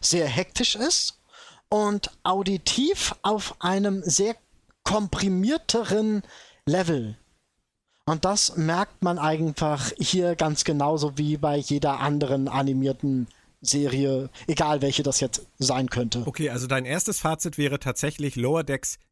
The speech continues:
Speaker 2: klingt eher wie Animated als wie Star Trek.
Speaker 1: Ja.
Speaker 2: Okay,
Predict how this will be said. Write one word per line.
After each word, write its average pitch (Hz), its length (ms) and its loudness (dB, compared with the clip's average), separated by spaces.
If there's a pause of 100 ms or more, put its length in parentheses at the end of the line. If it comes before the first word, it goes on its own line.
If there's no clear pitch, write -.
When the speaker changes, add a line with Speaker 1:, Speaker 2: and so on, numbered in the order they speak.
(120)
Speaker 2:
klingt 175 500 -2
eher 139 280 0
wie 135 140 -6
Animated 139 680 -2
als 117 340 -4 (100)
wie 120 280 -6
Star 95 220 -6
Trek. - 300 -14 (1400)
Speaker 1:
Ja. 220 220 0 (540)
Speaker 2:
Okay, 120 320 -6